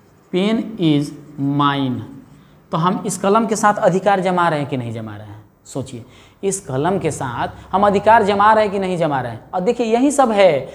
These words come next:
pronoun में, जितने भी प्रकार है ना, बहुत ही सोच समझ के इसको बारीकी से समझना है। अभी तक हम लोगों ने जो भी समझा, ठीक है ना, दिमाग में बैठा लिया। अब जो अगला हम लोग पढ़ रहे हैं,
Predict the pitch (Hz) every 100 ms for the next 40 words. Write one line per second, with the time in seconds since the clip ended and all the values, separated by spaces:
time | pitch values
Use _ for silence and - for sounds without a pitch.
0 | - - 202 202 202 240 285 285 226 220
1 | 240 285 311 - - - - 147 190 233
2 | 294 285 262 247 254 240 190 180 175 226
3 | 302 277 254 - 302 285 269 254 277 262
4 | - 214 196 202 208 247 233 196 165 160
5 | 139 117 117 - - - 190 254 269 226
6 | 233 247 262 240 185 196 254 254 247 269
7 | - - - - - 247 262 185 - -
8 | 156 190 233 240 247 247 262 277 - 214
9 | 196 254 185 247 262 254 254 247 254 285
10 | 277